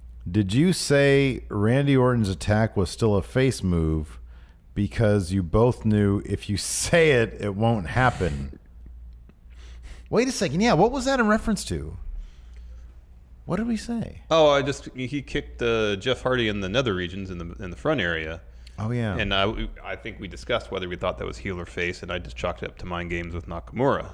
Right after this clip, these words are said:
Speaker 1: Yeah.
Speaker 2: Not necessarily. I didn't know. It was too soon to tell. So I
Speaker 1: But then did we do the thing where we say, "No, it's totally a face move"?
Speaker 2: I don't
Speaker 1: Because
Speaker 2: remember, I remember saying that.
Speaker 1: Or we said, "Oh, it'll totally be a heel move," because,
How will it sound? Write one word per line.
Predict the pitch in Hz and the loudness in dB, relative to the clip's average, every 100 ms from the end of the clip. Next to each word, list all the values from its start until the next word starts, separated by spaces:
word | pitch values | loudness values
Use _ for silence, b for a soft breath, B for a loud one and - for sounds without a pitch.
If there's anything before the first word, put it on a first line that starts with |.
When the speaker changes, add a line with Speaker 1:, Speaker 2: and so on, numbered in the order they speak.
| - | -4
Speaker 1:
Yeah. | 127 123 98 76 73 - - | 0 2 0 -2 -8 -14 -6
Speaker 2:
Not | 98 | -4
necessarily. | 90 82 92 87 87 | -4 -8 -8 -6 -4
I | 87 | -4
didn't | 90 87 | -6 -8
know. | 90 87 90 | -12 -12 -12
It | |
was | 95 | -16
too | - 104 | -14 -14
soon | - 98 | -10 -12
to | 90 | -6
tell. | - 104 90 | 0 0 0
So | - | -4
I | - | 2
Speaker 1:
But | - | 2
then | 143 143 | 4 2
did | 123 | 2
we | 131 | 2
do | 131 | 4
the | 131 117 | 2 2
thing | 127 117 | 2 2
where | 107 | 2
we | 104 | 0
say, | 98 110 104 | 2 2 2
"No, | 147 175 | 4 4
it's | 107 - | 4 2
totally | 160 156 143 | 4 4 4
a | |
face | 117 165 151 | 4 2 2
move"? | 117 107 98 | 2 2 2
Speaker 2:
I | |
don't | 98 | 0
Speaker 1:
Because | 110 101 | 2 2
Speaker 2:
remember, | 92 | 2
I | 87 | 0
remember | 90 87 82 | -2 -4 -6
saying | - 87 85 | -8 -8 -2
that. | 117 | 2
Speaker 1:
Or | |
we | 135 | 4
said, | 127 131 123 | 4 4 6
"Oh, | 151 131 | 6 6
it'll | 110 | 6
totally | 110 123 113 | 4 4 4
be | 104 95 | 4 4
a | |
heel | 123 110 | 4 2
move," | 90 | 0
because, | 87 95 85 | -2 -4 -6